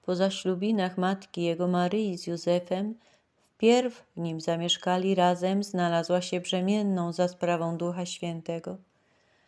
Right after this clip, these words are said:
Mąż jej Józef, który był człowiekiem sprawiedliwym i nie chciał narazić jej na zniesławienie,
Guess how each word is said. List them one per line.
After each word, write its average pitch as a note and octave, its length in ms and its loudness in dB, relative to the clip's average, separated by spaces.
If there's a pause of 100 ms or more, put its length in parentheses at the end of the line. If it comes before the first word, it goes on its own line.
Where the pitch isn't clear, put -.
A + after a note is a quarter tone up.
(320)
Mąż A3 320 4
jej F3 320 0
Józef, F3 460 2
który F3+ 300 -4
był F3+ 180 -2
człowiekiem G3 580 -2
sprawiedliwym G3+ 1080 0
i F#3 140 0
nie A3 180 2
chciał F3 340 -2
narazić F#3 600 2
jej F3 220 -2 (440)
na F3+ 180 2
zniesławienie, F3+ 1000 0